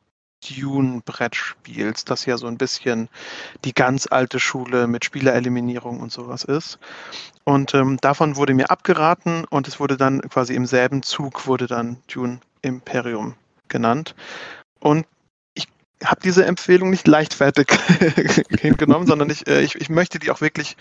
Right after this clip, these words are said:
äh, gerne ernst nehmen und spielen. Aber es ist einfach aktuell etwas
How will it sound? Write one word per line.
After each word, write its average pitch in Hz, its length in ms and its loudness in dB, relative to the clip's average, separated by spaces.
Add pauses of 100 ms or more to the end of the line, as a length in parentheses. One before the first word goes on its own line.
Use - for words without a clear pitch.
(460)
äh, 135 160 4
gerne 131 280 2
ernst 156 260 0
nehmen 147 160 2
und 123 100 -4
spielen. 175 380 0 (680)
Aber 156 400 4 (420)
es 147 120 -8
ist - 380 -4
einfach 165 300 0
aktuell - 460 -2
etwas - 420 -4